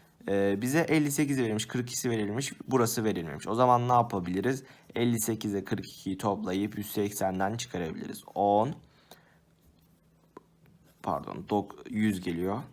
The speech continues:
Özür dilerim. Burası yüz derece geliyor. Bu ikisinin toplamı yüz derece. Toplamımız yüz seksen olduğuna göre yüz seksenden yüzü çıkararak,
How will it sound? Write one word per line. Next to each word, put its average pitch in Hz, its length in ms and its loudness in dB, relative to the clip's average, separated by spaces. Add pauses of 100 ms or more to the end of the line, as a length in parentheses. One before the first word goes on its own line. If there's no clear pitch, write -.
(320)
Özür 90 300 -2
dilerim. 92 360 -2 (1500)
Burası 123 420 4
yüz 113 380 2
derece 101 300 4
geliyor. 110 460 2
Bu 113 40 0
ikisinin 107 360 -2
toplamı 95 400 0
yüz 104 180 0
derece. 110 300 0
Toplamımız 113 680 0
yüz 107 180 -2
seksen 107 460 0
olduğuna 101 380 0
göre 98 240 -2
yüz 107 200 -2
seksenden 104 520 0
yüzü 95 240 -4
çıkararak, 101 640 0